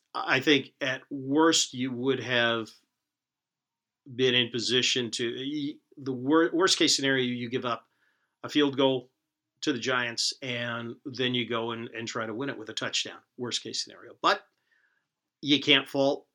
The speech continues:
Rivera for doing what he did. I mean, it's, it is how you're supposed to play it. And as he said, you, it, it's not just about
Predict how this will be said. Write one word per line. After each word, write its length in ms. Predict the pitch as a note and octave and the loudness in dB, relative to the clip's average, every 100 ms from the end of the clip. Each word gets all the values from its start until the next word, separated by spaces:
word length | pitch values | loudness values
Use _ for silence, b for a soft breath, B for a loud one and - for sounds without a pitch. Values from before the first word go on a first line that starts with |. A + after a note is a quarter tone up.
| _ | _
Rivera 460 | C#3 A2+ B2 C3 C3+ | -4 0 4 4 2
for 120 | B2+ | -2
doing 300 | A2+ A#2 A#2+ | -2 -4 -2
what 100 | A#2 | -4
he 60 | A#2 | -2
did. 300 | C#3+ B2+ - | 0 -2 -4
I 40 | |
mean, 200 | G#2 G2+ G#2+ | -20 -20 -20
it's, 340 | G#2+ - - - | -4 -2 -2 -2
it 160 | B2 | -2
is 720 | A#2+ A#2+ A#2 A2 - - - - - | 0 0 -2 -2 -2 -4 -6 -10 -6
how 220 | C3 C#3 | -2 0
you're 160 | C3+ | 0
supposed 420 | C3+ C3 C3 B2 - | -2 -4 -4 -2 -4
to 60 | |
play 280 | - C3+ A#2 | -6 -6 -6
it. 160 | G2+ - - | -8 -12 -2
And 220 | A#3 B3+ | 0 2
as 120 | F#3+ | 2
he 160 | - C4 | 2 2
said, 380 | F3+ D3+ C#3 C3 b b b _ _ _ _ _ _ _ _ | 4 4 4 -2 b b b _ _ _ _ _ _ _ _
you, 260 | D#3 D#3+ F3+ | -8 0 2
it, 220 | E3+ F3 | 4 4
it's 300 | F3+ D#3 - | 6 4 2
not 480 | C#3+ C#3+ E3 F#3 E3+ | 2 4 6 4 0
just 380 | C3+ D#3+ D#3 - | 0 2 2 0
about 580 | B2 B2 C3 C3 - | -2 0 2 2 -2